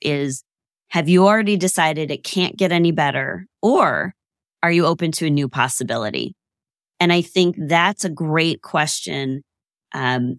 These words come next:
for many people in many different industries. And, and I think this is true in your industry as well. Um, first quarter was a, a bit of a shock. And, um, I've talked to a lot of businesses that had,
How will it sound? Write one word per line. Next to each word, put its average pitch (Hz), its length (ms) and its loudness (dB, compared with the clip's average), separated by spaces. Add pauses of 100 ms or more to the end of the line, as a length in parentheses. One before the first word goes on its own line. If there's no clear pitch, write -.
for 180 100 2
many 180 380 6
people 170 480 -4
in 156 260 0
many 165 240 4
different 165 300 0
industries. 151 800 0
And, 135 380 0 (220)
and 147 140 0
I 143 80 4
think 170 200 2
this 170 160 2
is 170 160 2
true 165 220 2
in 156 140 4
your 156 140 2
industry 156 480 2
as 151 140 0
well. 147 520 2 (360)
Um, 143 260 -2
first 175 280 -2
quarter 180 400 2
was 160 220 0
a, 151 240 2
a 147 80 -2
bit 160 180 -2
of 156 100 -2
a 165 60 -4
shock. - 540 0 (200)
And, 143 380 0 (460)
um, 139 360 2
I've 147 200 -2
talked 151 260 0
to 160 80 -4
a 151 60 0
lot 147 240 4
of 160 80 0
businesses 175 800 0 (760)
that 147 380 2
had, 143 480 -2